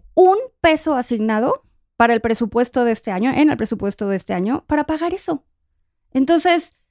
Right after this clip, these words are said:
pues, ¿de dónde lo pagaríamos? Porque el presupuesto de alguna manera es una cobija que tiene determinado tamaño y que si le das a uno más, pues a otro le quitas. Entonces,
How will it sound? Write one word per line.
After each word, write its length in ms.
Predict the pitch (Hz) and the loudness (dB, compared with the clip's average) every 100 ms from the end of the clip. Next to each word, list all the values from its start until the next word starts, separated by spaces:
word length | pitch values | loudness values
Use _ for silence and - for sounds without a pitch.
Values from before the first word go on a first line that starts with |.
| _ _ _ | _ _ _
pues, 140 | 262 | -2
¿de 60 | 277 | 2
dónde 220 | 311 381 | 4 4
lo 100 | 370 | 2
pagaríamos? 840 | 311 294 285 392 427 359 370 - _ | 0 0 0 0 0 0 -2 -12 _
Porque 220 | 269 262 269 | -2 0 0
el 60 | |
presupuesto 580 | 254 254 240 302 - 427 | 0 -4 -2 -4 -2 -2
de 60 | 359 | 0
alguna 260 | 277 311 | 0 2
manera 300 | 330 277 277 302 | 2 2 0 -2
es 240 | - - | -6 -8
una 260 | 277 285 277 | -2 -2 -2
cobija 440 | 233 240 - 269 | -4 -6 -6 -8
que 100 | 214 | -8
tiene 360 | - 226 240 233 | -8 -4 -4 -4
determinado 580 | 196 202 202 202 220 | -6 -6 -4 -2 -4
tamaño 560 | - 190 202 208 214 294 - - - _ _ | -4 -4 -2 -2 -2 -2 -8 -20 -20 _ _
y 80 | - | -18
que 360 | - 196 185 | -6 -2 -2
si 140 | 196 196 | -2 -4
le 160 | 190 190 | -2 2
das 300 | 214 240 247 | 2 0 0
a 80 | |
uno 320 | 226 226 220 220 | 0 0 0 0
más, 460 | 208 202 254 320 | 0 0 -2 -4
pues 260 | _ 165 - | _ -10 -8
a 60 | |
otro 160 | 175 202 | -6 -4
le 100 | 160 | -6
quitas. 640 | - 294 - - - - - _ _ _ _ | -2 -4 0 -2 -2 -18 -20 _ _ _ _
Entonces, 640 | 180 175 254 269 294 302 | -10 -2 0 2 4 2